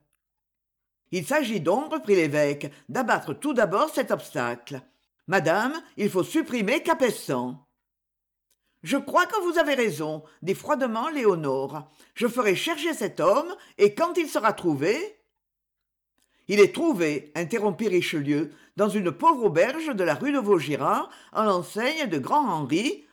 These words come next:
On le prendra quand vous voudrez. » Richelieu s'inclinait. Quand il se redressa et que ses yeux se portèrent sur Léonore, il la vit si terrible que, de nouveau, il s'inclina très bas pour cacher sa propre joie. «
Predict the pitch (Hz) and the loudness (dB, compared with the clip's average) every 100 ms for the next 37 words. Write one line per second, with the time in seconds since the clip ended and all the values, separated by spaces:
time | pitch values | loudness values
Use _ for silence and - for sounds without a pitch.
0 | _ 190 196 - 247 254 151 254 - - | _ 0 2 2 -2 -2 0 -2 -4 -4
1 | 339 311 247 196 139 135 135 151 _ _ | -2 0 0 0 0 0 -2 -4 _ _
2 | _ _ _ _ _ _ _ _ _ _ | _ _ _ _ _ _ _ _ _ _
3 | _ _ _ _ _ _ - 247 277 247 | _ _ _ _ _ _ -4 0 2 2
4 | 185 226 330 320 294 226 180 139 151 151 | 2 0 -2 0 -2 0 -2 -2 -4 -8
5 | _ _ 208 214 208 160 139 240 247 175 | _ _ -4 -2 -4 -4 -4 0 0 0
6 | - 160 208 - - - 202 170 165 147 | 0 -2 -2 -4 -4 0 2 4 2 0
7 | 208 285 294 254 - 240 220 147 143 147 | -4 -4 -4 -4 -4 -4 -4 -4 -2 2
8 | 190 135 135 156 226 285 - - - 220 | 2 2 0 -2 -2 -6 -10 -14 -4 2
9 | 202 156 143 - 302 214 143 147 214 277 | 2 2 -4 -2 0 2 4 2 2 -4
10 | 302 - - 262 156 202 226 170 139 185 | -8 -14 0 2 2 2 0 0 2 2
11 | 285 - - 175 - 262 330 254 139 - | 0 -8 -8 -6 -4 -4 -2 -4 -4 -4
12 | 214 202 165 233 - 202 - 196 - 277 | 0 2 2 0 -2 -6 -4 -4 -4 -6
13 | 285 196 - 277 226 160 120 123 120 120 | -6 -6 -2 -2 -2 -4 -2 -4 -4 -8